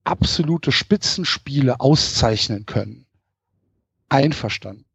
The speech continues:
Aber wenn jetzt diese Schere nicht mehr weiter auseinanderklapp-,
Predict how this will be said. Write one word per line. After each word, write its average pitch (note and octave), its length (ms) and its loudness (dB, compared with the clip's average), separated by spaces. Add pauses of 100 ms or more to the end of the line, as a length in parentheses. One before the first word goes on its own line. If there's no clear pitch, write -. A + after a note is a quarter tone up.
(540)
Aber D#3 500 2 (240)
wenn F#3 320 0
jetzt F#3 500 -2
diese D#3 300 0
Schere F#3 720 2 (760)
nicht - 440 -6
mehr D#3+ 200 6
weiter D#3+ 280 4
auseinanderklapp-, C3+ 1000 0